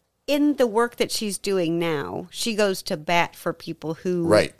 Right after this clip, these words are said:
Speaker 1: need her.
Speaker 2: Right.
Speaker 1: And she is a, a shoulder. She is, I mean, she is just that support beam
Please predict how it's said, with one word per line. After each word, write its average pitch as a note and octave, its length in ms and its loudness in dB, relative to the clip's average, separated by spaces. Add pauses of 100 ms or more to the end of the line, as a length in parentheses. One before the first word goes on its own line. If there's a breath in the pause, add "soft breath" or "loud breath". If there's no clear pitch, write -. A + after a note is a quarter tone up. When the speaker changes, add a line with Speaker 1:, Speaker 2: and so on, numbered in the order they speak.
Speaker 1:
need F#3+ 380 -2
her. D3+ 460 -2
Speaker 2:
Right. D3 260 4 (220)
Speaker 1:
And F3 360 -2
she G3 300 -2
is E3+ 160 -2
a, D#3+ 160 0 (120)
a D3 80 -4
shoulder. F#3 680 0 (360 loud breath)
She F#3+ 280 0
is, D#3+ 460 0
I - 60 -6
mean, F3 240 -2
she A#3 500 -2
is E3+ 520 0 (320 soft breath)
just - 520 -2 (240 loud breath)
that D#3+ 240 0
support - 640 -2
beam F3 420 0